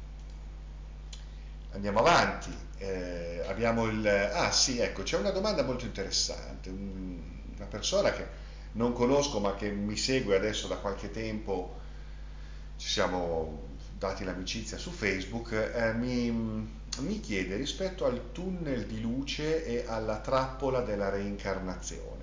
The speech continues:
Quindi mi propone argomenti come gli arconti, la trappola della reincarnazione, il tunnel di luce, quindi l'esperienza,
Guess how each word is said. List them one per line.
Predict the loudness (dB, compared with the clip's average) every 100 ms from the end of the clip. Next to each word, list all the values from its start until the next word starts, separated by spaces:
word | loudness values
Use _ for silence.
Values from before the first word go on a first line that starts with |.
| -8
Quindi | -6 -4
mi | -2
propone | 2 2 4 2 4
argomenti | 2 2 0 0 -2 -4
come | -4 -2
gli | 2 4
arconti, | 4 2 0 2 2 -2 0
la | 0
trappola | 2 2 2 2 2
della | 4 4
reincarnazione, | 4 2 0 0 0 -2 -2 0 2 0 -2
il | -4
tunnel | -4 -2 -2 -2 -2
di | -2
luce, | 0 0 0 0 0 -2 -6 -10 -10 -12 -10 -6
quindi | -2 -2 -2 -6
l'esperienza, | -6 -8 -6 -4 -2 -2 -4 -6